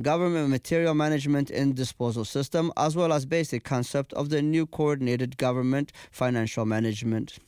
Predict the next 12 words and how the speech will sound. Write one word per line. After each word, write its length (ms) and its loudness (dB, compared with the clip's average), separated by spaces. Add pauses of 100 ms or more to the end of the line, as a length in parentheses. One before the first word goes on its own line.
(2250)
The 100 2
Ministry 400 2
of 120 0
Agriculture, 640 0
in 100 0
collaboration 840 0
with 160 0
the 100 0
Food 320 -2
and 280 2
Agriculture 640 -2 (1000)
Agri-, 360 -2